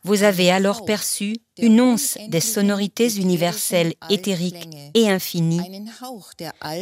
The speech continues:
un souffle de la symphonie universelle qui est harmonie universelle. Si vous avez fait quelques expériences intérieures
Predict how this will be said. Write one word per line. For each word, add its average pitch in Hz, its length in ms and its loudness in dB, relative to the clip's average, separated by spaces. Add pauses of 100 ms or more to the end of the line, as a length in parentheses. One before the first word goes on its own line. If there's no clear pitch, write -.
(100)
un 226 120 2
souffle 196 580 -2 (340)
de 170 80 2
la 165 160 2
symphonie 185 640 0
universelle 170 880 2 (760)
qui 175 120 0
est 165 180 0 (160)
harmonie 180 680 2
universelle. 151 840 -2 (2250)
Si 185 100 -2
vous 170 200 0
avez 180 200 0
fait 220 280 0
quelques 165 420 -2
expériences 185 720 -2
intérieures 180 640 0